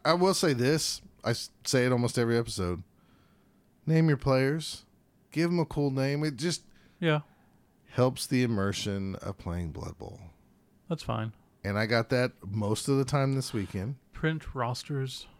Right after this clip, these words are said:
Speaker 2: If you're going to a tournament, please print your rosters. Please have a good roster. Go to our website, oklahomabowl dot com.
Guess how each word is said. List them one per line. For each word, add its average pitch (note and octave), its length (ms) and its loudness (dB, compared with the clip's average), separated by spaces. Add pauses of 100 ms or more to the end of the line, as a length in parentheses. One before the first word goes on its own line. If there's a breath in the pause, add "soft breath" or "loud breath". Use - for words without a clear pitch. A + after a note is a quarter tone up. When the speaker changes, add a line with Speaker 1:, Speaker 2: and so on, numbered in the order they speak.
(360 soft breath)
Speaker 2:
If C3+ 200 -2
you're D3 120 2
going D#3 260 2
to D#3 140 2
a D3 60 2
tournament, C3+ 680 -2 (300)
please C#3 360 -2
print C3 320 -4
your A2+ 100 -2
rosters. A#2+ 680 -2
Please C3 640 -2
have A#2 200 0
a G#2+ 60 -4 (160)
good A#2+ 380 -2
roster. B2 500 -2
Go C3 240 2
to C3 240 -4
our A2+ 200 0
website, C3 720 -4 (640 soft breath)
oklahomabowl B2 720 0
dot G2 240 -4
com. C#3+ 500 0